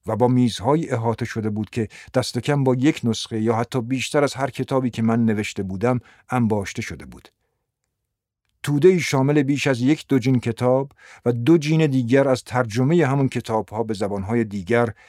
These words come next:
که به شکل لغزانی روی هم انباشته شده تلو تلو می‌خوردند. اغلب تصور می‌کردم تنها یک لرزه نسبتاً ضعیف کافی است تا او زیر انبوه کتاب‌های تنها پسرش مدفون شود.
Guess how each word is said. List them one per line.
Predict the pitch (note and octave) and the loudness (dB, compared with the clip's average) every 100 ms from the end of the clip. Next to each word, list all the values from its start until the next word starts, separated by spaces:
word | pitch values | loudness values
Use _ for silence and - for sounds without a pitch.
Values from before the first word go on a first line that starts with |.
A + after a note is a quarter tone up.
| - - | -20 -6
که | C3 | -2
به | |
شکل | B2 D#3 C#3 C#3+ | -2 -2 0 2
لغزانی | B2+ A#2+ A2 G2+ C#3+ E3 D3+ | 4 2 -2 -2 0 2 0
روی | B2 A2 | 0 0
هم | A#2+ A#2 | 0 0
انباشته | G#2+ G#2 G2+ - A2 | 0 0 -2 -4 -8
شده | G#2 G2+ B2 - _ - | -4 -2 -2 -4 _ -6
تلو | B2+ A2+ | -2 -2
تلو | G#2 G#2+ A2+ | -2 -2 0
می‌خوردند. | F2+ - - - - - _ _ _ _ _ _ _ _ _ _ _ _ - | -2 -8 -18 -18 -20 -20 _ _ _ _ _ _ _ _ _ _ _ _ 0
اغلب | E3 G#3 | 2 2
تصور | - C#3 C#3 D#3 | 2 0 2 2
می‌کردم | D#3 B2 A2 A2 A2+ G#2 - - - | 2 0 -2 0 0 -2 -8 -20 -6
تنها | C#3 C3 D3+ | -2 2 2
یک | D#3+ C3+ | 0 2
لرزه | B2+ A#2+ G#2 C#3+ | 2 2 2 2
نسبتاً | C3+ A#2 A2+ A#2 A#2+ | 2 0 -4 -2 0
ضعیف | G#2+ A2+ D3+ D3+ | 0 0 0 -2
کافی | - A#2 G#2 C#3 | -4 -6 -2 -4
است | A#2 - | -4 -6
تا | A#2+ | -4
او | G#2+ C#3 | -2 -2
زیر | A#2+ C3 | 0 0
انبوه | C3+ B2+ B2 C3 F3 D#3+ | 0 0 0 2 0 -2
کتاب‌های | - B2+ A#2+ A2 - C3 | -6 -4 -2 -2 -2 -2
تنها | C3 A#2+ G2 F2 | -2 -4 -6 -6
پسرش | G2 G2 G2+ B2 A#2+ | -8 -10 -4 -2 -2
مدفون | G#2 F#2 - A#2 | -4 -8 -4 -4
شود. | F2+ - - - | -4 -10 -20 -20